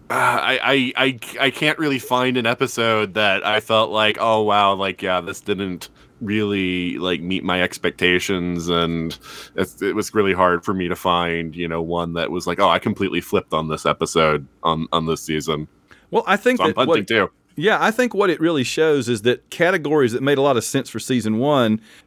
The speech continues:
Speaker 2: don't work as well in season two because they're different. It really does kinda highlight how the show changes over the course of the two seasons, and that's gonna be,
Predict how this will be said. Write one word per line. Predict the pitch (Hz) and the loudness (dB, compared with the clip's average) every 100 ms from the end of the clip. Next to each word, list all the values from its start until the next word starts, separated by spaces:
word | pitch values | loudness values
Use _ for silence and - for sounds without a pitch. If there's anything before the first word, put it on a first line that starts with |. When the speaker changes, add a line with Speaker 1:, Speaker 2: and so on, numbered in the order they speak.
| _ - | _ 0
Speaker 2:
don't | 170 208 | 0 2
work | 165 165 | 2 4
as | 147 131 | 2 2
well | 143 | 2
in | 123 | 2
season | 139 117 110 | 2 2 2
two | - 175 | 2 2
because | 165 - - - 214 185 | 2 2 2 4 4 4
they're | 196 | 2
different. | 170 175 320 - 87 - | 2 0 -2 -2 -4 -2
It | - | -2
really | 156 220 185 | 2 2 4
does | 180 | 2
kinda | - 185 135 | 2 2 2
highlight | 123 185 185 147 | 4 4 4 4
how | 120 143 | 4 2
the | 135 | 0
show | - 139 127 | 0 2 2
changes | 123 175 190 127 101 95 - _ _ _ - | 2 2 4 2 -2 -4 -8 _ _ _ 2
over | 156 123 | 2 2
the | |
course | 127 151 143 120 | 0 4 4 2
of | |
the | 110 | 0
two | 127 | 2
seasons, | 113 147 143 104 92 | 2 4 4 4 0
and | 107 | 0
that's | 127 - | 0 0
gonna | 139 123 | 0 2
be, | 123 | 0